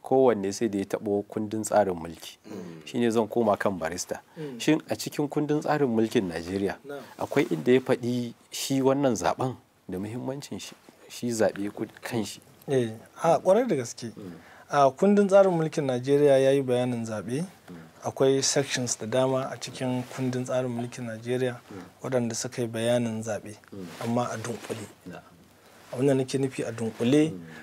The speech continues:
Speaker 3: sun ba da dama cewa za a zaɓi shugaban ƙasa,
Speaker 1: Mm.
Speaker 3: zai tenuwa kaza, zai yi lokaci kaza
Speaker 1: Na'am.
Speaker 3: a office.
Speaker 1: Mm.
Speaker 3: Kuma yana da aiki kamar haka,
Speaker 1: Mm.
Speaker 3: kaza, kaza, kaza.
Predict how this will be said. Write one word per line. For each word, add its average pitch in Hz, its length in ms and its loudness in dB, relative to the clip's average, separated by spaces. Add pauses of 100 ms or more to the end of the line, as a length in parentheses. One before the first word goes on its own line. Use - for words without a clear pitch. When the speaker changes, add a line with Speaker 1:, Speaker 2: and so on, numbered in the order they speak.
(100)
Speaker 3:
sun 143 640 2 (400)
ba 135 240 8
da 127 100 4
dama 135 400 6
cewa 131 480 4 (400)
za 135 220 6
a 131 40 4
zaɓi 120 280 4
shugaban 127 480 0
ƙasa, 143 420 2
Speaker 1:
Mm. 104 200 -12 (100)
Speaker 3:
zai 131 220 2
tenuwa 139 500 4
kaza, 120 240 -4
zai 143 160 4
yi 135 400 2
lokaci 143 460 0
kaza 135 500 0
Speaker 1:
Na'am. - 240 -10
Speaker 3:
a 127 80 2
office. 127 500 0
Speaker 1:
Mm. 113 240 -2
Speaker 3:
Kuma 135 480 2 (400)
yana 131 300 4
da 113 80 -2 (100)
aiki 147 400 0
kamar 117 280 0
haka, 117 300 -2 (100)
Speaker 1:
Mm. 120 180 0
Speaker 3:
kaza, 117 300 -2
kaza, 101 280 -12
kaza. 87 300 -12